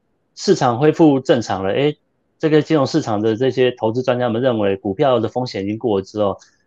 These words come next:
他就会把他资金再从债券市场卖掉，再转回去股票市场去，这时候债券就会下跌，然后股票就上涨了。哦，就是一个简单的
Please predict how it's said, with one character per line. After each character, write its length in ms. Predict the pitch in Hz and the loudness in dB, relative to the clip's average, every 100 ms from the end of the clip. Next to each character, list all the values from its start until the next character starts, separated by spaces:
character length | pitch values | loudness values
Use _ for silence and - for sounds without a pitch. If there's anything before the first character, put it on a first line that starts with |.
| _ | _
他 120 | - 170 | -4 0
就 100 | 180 | 2
会 60 | |
把 160 | 127 117 | 4 4
他 80 | 139 | 4
资 160 | 139 | 0
金 100 | 143 | -2
再 120 | 143 | 0
从 180 | 127 113 | 0 -2
债 160 | 113 131 | 0 0
券 140 | 131 | -2
市 120 | 120 113 | -4 -6
场 200 | 98 98 | -6 -4
卖 200 | 127 107 | -2 0
掉， 180 | 120 101 | 0 0
再 140 | 123 | -2
转 180 | - 95 | -4 -6
回 100 | 95 | -8
去 80 | - | -8
股 160 | 101 | -8
票 140 | 95 107 | -4 -6
市 140 | 110 | -6
场 180 | 90 82 | -16 -14
去， 80 | 123 | -8
这 100 | 165 | -2
时 80 | |
候 80 | 185 | 0
债 140 | 170 151 | 2 2
券 140 | 151 | 2
就 80 | 139 | 0
会 80 | 135 | 0
下 200 | 131 101 | 2 0
跌， 140 | 92 87 | -2 -6
然 100 | 123 | -8
后 60 | |
股 80 | - | -6
票 140 | 101 110 | -6 -4
就 80 | |
上 200 | 104 98 95 | -4 -6 -10
涨 120 | - - | -14 -20
了。 140 | 104 - - _ _ | -20 -20 -20 _ _
哦， 80 | 185 | -4
就 120 | 180 | 0
是 80 | 156 | 2
一 40 | 156 | 2
个 80 | |
简 220 | 139 113 117 | 2 0 0
单 220 | 135 127 | 0 2
的 340 | 120 107 98 | 4 4 2